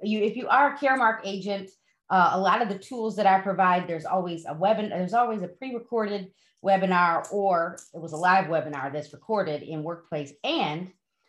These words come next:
all of the marketing is there. Now, if you're in the agent journey, the marketing might be there too. So there you go. Hey, Lewis, good morning. Hey, Sarah. Sarah, I owe you a phone call, but my story is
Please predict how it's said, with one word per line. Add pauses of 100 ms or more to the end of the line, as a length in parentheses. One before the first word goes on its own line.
(200)
all
of
the
marketing
is
there.
Now,
if
you're
in
the
agent
journey, (1080)
the
marketing
might
be
there
too. (560)
So
there
you
go. (880)
Hey,
Lewis,
good
morning.
Hey,
Sarah.
Sarah,
I
owe
you
a
phone
call,
but (440)
my
story
is